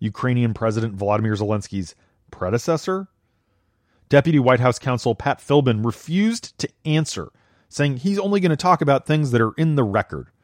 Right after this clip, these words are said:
That's lawyer talk for nope. House Democratic impeachment managers repeatedly made the point, including to Collins, that if senators want more direct information, firsthand testimony, all they need to do is vote to call Bolton to testify. Then,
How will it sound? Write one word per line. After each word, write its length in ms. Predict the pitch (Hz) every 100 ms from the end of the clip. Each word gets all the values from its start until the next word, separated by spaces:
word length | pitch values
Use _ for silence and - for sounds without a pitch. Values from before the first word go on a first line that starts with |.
| _ _ _ _ _
That's 200 | - 123
lawyer 320 | 110 123 135 117
talk 300 | - 98 -
for 340 | 101 98 90 - - -
nope. 320 | 113 160 - - _ _ _ _ _ _ _ _ _ _ _
House 220 | - 135
Democratic 500 | - 120 110 147 160
impeachment 400 | 120 104 104 110
managers 480 | 101 101 104 107 104
repeatedly 640 | 101 95 - 175 156 117 104
made 180 | 101
the 80 | 104
point, 240 | 90 107 104
including 360 | 101 185 160
to 80 | 101
Collins, 460 | - 123 113 95 107
that 100 | 120
if 80 |
senators 360 | - 165 165 147
want 280 | 107 127 143
more 180 | 139 143
direct 300 | 123 127 139
information, 560 | 127 127 123 - 175 - _ _
firsthand 880 | _ 147 151 - - 135 135 147 - -
testimony, 540 | 123 - 147 151 165
all 180 | 135 165
they 120 | 185
need 160 | 185 175
to 60 |
do 200 | 165 214
is 100 | 180
vote 280 | 147 185 -
to 80 | 175
call 180 | - 175
Bolton 400 | 156 151 156 160
to 80 |
testify. 640 | 170 175 175 147 175 78 - _ _ - _ _ - _
Then, 420 | 123 139 135 131